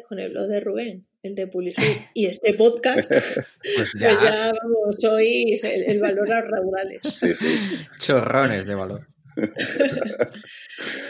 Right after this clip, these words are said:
Speaker 2: Pues
Speaker 1: Muy
Speaker 2: muy bien.
Speaker 1: bien, pues no sé si se ha quedado algo en el tintero. Rubén, ¿tú tenías algo por ahí?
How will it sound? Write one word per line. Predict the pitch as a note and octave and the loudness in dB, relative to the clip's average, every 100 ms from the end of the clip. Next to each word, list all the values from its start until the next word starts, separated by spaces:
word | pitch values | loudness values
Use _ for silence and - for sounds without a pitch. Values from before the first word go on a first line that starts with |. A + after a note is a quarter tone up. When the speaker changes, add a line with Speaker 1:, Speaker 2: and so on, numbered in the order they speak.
| C4+ C4+ _ _ _ - A4 - A#2+ A#2 - _ | -14 -16 _ _ _ -18 -12 -12 -12 -16 -18 _
Speaker 2:
Pues | B3 A#3+ | -6 -2
Speaker 1:
Muy | |
Speaker 2:
muy | C#4 C#4+ | 2 4
bien. | C4 D4+ | 2 2
Speaker 1:
bien, | D4+ | 0
pues | D4 A#3 G3+ F#3+ E3+ F#3+ F#3+ - - | 2 4 6 4 4 0 -2 -8 -4
no | A3+ B3+ | -2 2
sé | B3+ | 4
si | B3 B3 | 2 0
se | A#3 | 0
ha | |
quedado | A3 G#3 G3 | 2 2 2
algo | F#3+ G3 | 0 0
en | |
el | F#3+ F#3 | -2 -4
tintero. | F#3+ F#3 A3 C4 B3+ B3+ B3+ | -6 -2 -2 -2 -2 -2 -4
Rubén, | B3 G#3+ A#3 B3+ | -4 -6 -6 -6
¿tú | B3 | -6
tenías | A3+ A#3 A#3 | -6 -4 -4
algo | A3+ A#3 A#3+ | -4 -4 -4
por | A3+ | -4
ahí? | B3 E4 | -4 -6